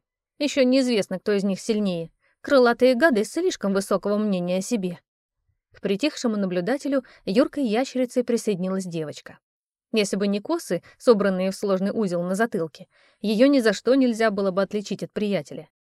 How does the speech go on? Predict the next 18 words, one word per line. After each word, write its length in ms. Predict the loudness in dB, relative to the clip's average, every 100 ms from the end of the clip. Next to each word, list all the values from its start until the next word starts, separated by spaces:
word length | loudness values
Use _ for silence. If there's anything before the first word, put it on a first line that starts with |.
| _ _
Для 220 | 0 2
тайной 320 | 4 4 4 2
вылазки 420 | 0 -2 -2 0
оба 300 | 2 4 2
облачились 580 | 2 -2 -2 -4 -4 -10
в 80 |
куртки 380 | -4 -4 -4 -2
и 80 | -4
штаны, 420 | -2 -4 -2 -2
пошитые 460 | -2 -2 -2 0 0
из 80 | 2
магически 560 | 0 -2 -4 -6 -4
выделанной 580 | -2 -2 -2 -2 -4 -4
кожи. 400 | -4 -8 -10 -16 _ _ _ -8
Такой 320 | -4 0 0
ничего 440 | 0 0 2 2
не 140 | 2 -4
страшно. 500 | -6 -6 -6 -16